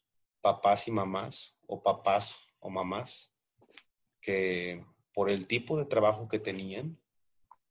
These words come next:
podían ir a estos eventos. Algunos llegaban con traje y obviamente, pues, habían tomado un par de horas de ch-, la chamba en la mañana,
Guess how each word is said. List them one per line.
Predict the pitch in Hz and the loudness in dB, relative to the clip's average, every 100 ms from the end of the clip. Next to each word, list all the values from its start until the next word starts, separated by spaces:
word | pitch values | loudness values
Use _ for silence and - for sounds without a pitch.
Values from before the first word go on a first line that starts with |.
| _ _ _ _ | _ _ _ _
podían | 107 104 104 113 120 | 2 2 4 2 4
ir | 110 107 | 4 4
a | 101 | 4
estos | 98 - 107 | 2 -4 -4
eventos. | 95 101 120 110 107 - - _ - | -2 -2 -4 -8 -12 -16 -18 _ 2
Algunos | 113 131 143 | 4 4 4
llegaban | 110 98 95 98 | 6 8 6 4
con | 98 87 | -2 -4
traje | - 87 85 87 - 90 | 2 2 4 2 0 -6
y | 80 82 | -6 -6
obviamente, | 87 90 90 87 98 | -2 0 0 0 -4
pues, | - 87 | -4 -6
habían | 85 87 | -6 -6
tomado | 87 90 90 92 | -4 -4 -2 -2
un | 92 | 2
par | 90 87 | 2 2
de | 87 | 0
horas | 85 87 85 | 0 -2 -4
de | 82 - | -8 -10
ch-, | - 82 | -8 -2
la | 80 - | -2 -2
chamba | 87 90 92 | -2 0 0
en | |
la | 92 | 0
mañana, | 101 113 101 | 2 2 0